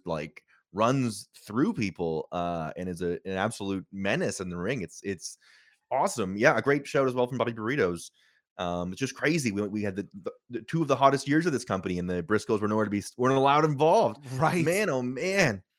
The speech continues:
Speaker 1: you can't, you know, you, w-, w-,
Speaker 2: That's
Speaker 1: what
Speaker 2: such
Speaker 1: we,
Speaker 2: a s-,
Speaker 1: what we, what we
Speaker 2: bummer.
Speaker 1: missed, but, but geez, yeah, Mark Briscoe, you, you love to see it.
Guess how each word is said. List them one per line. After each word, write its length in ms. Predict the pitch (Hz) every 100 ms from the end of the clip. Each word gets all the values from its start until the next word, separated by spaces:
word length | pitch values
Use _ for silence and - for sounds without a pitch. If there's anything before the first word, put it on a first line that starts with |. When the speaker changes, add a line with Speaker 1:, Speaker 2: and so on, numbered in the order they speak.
| _
Speaker 1:
you 80 | -
can't, 260 | 143 131 -
you 140 | 135 139
know, 160 | 131
you, 140 | 151 127 113
w-, 180 | 127 - 123
w-, 80 | 117
Speaker 2:
That's 160 | -
Speaker 1:
what 60 | 131
Speaker 2:
such 80 | 127
Speaker 1:
we, 40 |
Speaker 2:
a 40 | 117
s-, 120 | -
Speaker 1:
what 100 | 151
we, 100 | 123 101 _ _ - - - -
what 160 | -
we 160 | 131 127
Speaker 2:
bummer. 20 |
Speaker 1:
missed, 320 | 151 180 -
but, 200 | 92 - _ 117
but 160 | 113
geez, 500 | - 160 175 101 90 -
yeah, 200 | 139 135
Mark 280 | 113 170
Briscoe, 400 | 113 160 - 76
you, 160 | 87 101 98
you 140 | 98
love 160 | 107 156
to 80 | 139
see 240 | - 151
it. 160 | 107